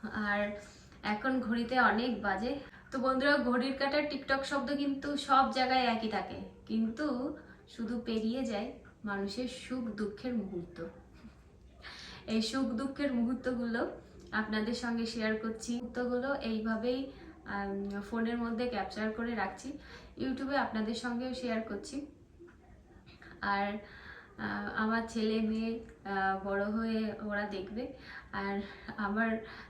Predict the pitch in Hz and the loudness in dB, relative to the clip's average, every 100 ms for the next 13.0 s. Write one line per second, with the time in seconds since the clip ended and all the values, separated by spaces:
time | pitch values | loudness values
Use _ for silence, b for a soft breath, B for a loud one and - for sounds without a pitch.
0 | - 226 240 240 247 254 240 262 269 277 | -2 0 2 0 0 -2 0 -2 -2 -2
1 | 262 254 - B B 220 220 - 269 262 | -2 -4 -6 B B -2 -2 0 0 0
2 | 269 262 269 247 254 262 - 208 226 226 | 0 0 0 0 0 0 0 -2 -2 -2
3 | 240 214 214 233 220 240 202 208 202 202 | -2 -2 0 -2 -2 -2 -4 -4 -2 -2
4 | 202 233 262 B B B 208 214 220 214 | -2 -4 -6 B B B 0 4 4 2
5 | 214 226 220 214 220 214 233 233 208 202 | 0 0 0 2 0 0 -2 -2 -2 0
6 | 214 214 196 202 196 233 B B B 226 | 0 0 -2 -4 -4 -4 B B B -6
7 | 208 220 247 247 269 - 240 233 254 247 | -2 2 2 2 0 -4 0 2 2 2
8 | 247 277 269 262 - 233 240 240 262 254 | 2 2 0 0 -2 0 0 0 0 0
9 | 220 208 247 254 254 B B B B 233 | 0 0 0 -2 -2 B B B B 0
10 | 220 220 - - 233 277 269 285 277 269 | 2 0 -2 -4 -2 -2 0 0 0 0
11 | 277 294 - 233 240 226 202 214 226 226 | 0 2 2 0 -2 -2 -2 -2 0 0
12 | 226 302 330 339 B B - 214 208 | 0 0 0 -4 B B -4 -2 -2